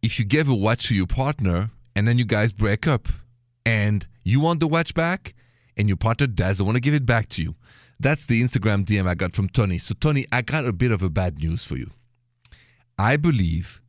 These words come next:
once it's given, you can't get it back, right? So I know it was your watch, but you gave it to her. So if I were you,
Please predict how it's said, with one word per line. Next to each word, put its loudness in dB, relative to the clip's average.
once 0
it's -6
given, 0
you 0
can't -2
get -4
it -6
back, -14
right? 0
So 0
I 4
know 4
it 2
was 0
your 4
watch, -2
but -4
you -6
gave 0
it -2
to 0
her. 2
So 2
if -2
I 2
were 2
you, 0